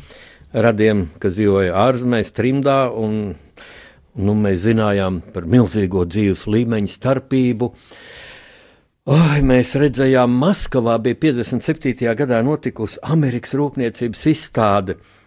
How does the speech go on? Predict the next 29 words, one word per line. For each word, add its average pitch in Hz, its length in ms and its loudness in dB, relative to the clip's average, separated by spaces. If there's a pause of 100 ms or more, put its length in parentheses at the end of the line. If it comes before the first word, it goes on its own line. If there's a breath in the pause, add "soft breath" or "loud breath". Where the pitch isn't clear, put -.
(140 soft breath)
un 101 340 -4 (360)
tur 95 180 -10
arī 92 240 -4
kādi 95 280 -4
latvieši 98 420 -2
bija 113 180 4
aizbraukuši 123 640 0
un 120 80 2
atveduši 107 540 -4
šīs - 160 -8
izstādes 107 420 -4
prospektiņas 104 840 -4
ar 107 140 -6
fantastiskām 135 1200 -4
amerikāņu 123 800 0
mašīnām, 95 800 -4
fantastiskām 113 800 -6 (460 loud breath)
virtuves 127 680 2
iekārtām 104 720 0
un 101 100 -4
citām 113 400 -4
tehnoloģijām, 120 920 0
par 117 160 0
kurām 113 320 0
Padomju 113 380 -2
Savienība 113 400 0
varēja 117 260 -2
tikai 107 240 -4
sapņot. 113 640 -6